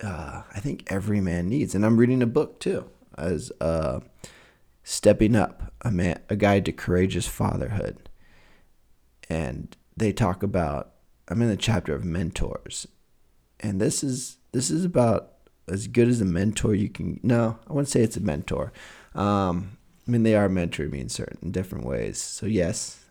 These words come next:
it is kind of a mentorship, but they talk about the accountability partner.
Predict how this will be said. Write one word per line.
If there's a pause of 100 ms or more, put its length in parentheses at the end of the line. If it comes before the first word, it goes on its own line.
it
is
kind
of
a
mentorship,
but (340)
they
talk
about
the
accountability
partner.